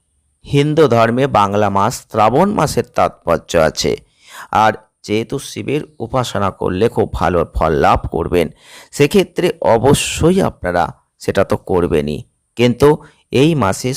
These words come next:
স্বপ্নে বিশেষ কিছু জিনিসকে দেখাও কিন্তু মহাদেবের আশীর্বাদের ইঙ্গিত মনে করা হয়।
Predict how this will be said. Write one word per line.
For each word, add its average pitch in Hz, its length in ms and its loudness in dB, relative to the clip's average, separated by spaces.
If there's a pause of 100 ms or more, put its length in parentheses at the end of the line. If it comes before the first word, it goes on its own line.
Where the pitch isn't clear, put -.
স্বপ্নে - 560 -2
বিশেষ 156 500 2
কিছু 139 280 -2
জিনিসকে 87 500 -4 (420)
দেখাও 131 520 2
কিন্তু - 380 -8
মহাদেবের 95 720 -2 (340)
আশীর্বাদের 87 720 -2
ইঙ্গিত 87 420 -4
মনে 92 260 0
করা 69 260 0
হয়। 71 320 0